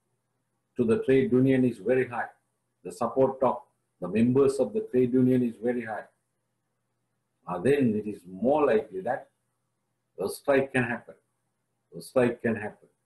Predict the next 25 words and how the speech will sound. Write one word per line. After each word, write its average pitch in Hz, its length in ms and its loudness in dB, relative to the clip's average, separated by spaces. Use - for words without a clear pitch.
And 165 80 -8
then 107 240 2
the 95 80 -2
management 120 640 0
should 107 200 -6
get - 260 -2
prepared 120 440 -2
in 107 100 0
advance 117 580 0
to 113 80 -12
face, 160 360 -4
face, 156 460 -2
uh, 101 440 4
that 120 340 2
strike. - 340 -4
So 90 160 -8
sound 120 440 2
preparedness 123 640 0
will 113 320 2
strengthen 117 840 -6
the - 80 -10
power 127 380 2
of 104 180 -8
the 113 160 4
management 98 540 0